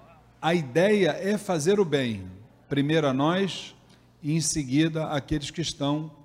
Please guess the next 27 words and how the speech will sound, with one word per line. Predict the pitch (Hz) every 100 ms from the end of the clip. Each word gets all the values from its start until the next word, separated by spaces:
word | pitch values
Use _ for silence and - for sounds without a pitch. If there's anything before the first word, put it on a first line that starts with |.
| - -
ao | 131
nosso | 135 143 139 131
redor, | 151 151 110 104 101 - -
entendeu? | 110 107 101 127 156 - - - - _
Como, | 113 110 107
aliás, | 110 113 117
seu, | - 127 110 98 -
seu | - 113
Jorge | 107 120 113
tem | 135
falado | 117 127 117 117 120 120
constantemente | - 131 - 127 117 117 117 120 123
aqui | 113 120 131 135 - - - - - - -
no | 117
Gotas | 110 127 127 127
de | 110 120
Espiritualidade. | - 131 120 123 127 131 95 95 101 - - - - - - - -
Então, | 131 - 196 233 - -
a | 151
ideia | 139 156 202
é | 240 175 135
essa. | 123 - - -
Agora, | 160 147 131 117 120 - - -
que | - 165
é | 208
difícil | 214 220 - 190 208 180 - - 127 110 101 - 110
realmente, | 180 202 170 139 151 143 127 - -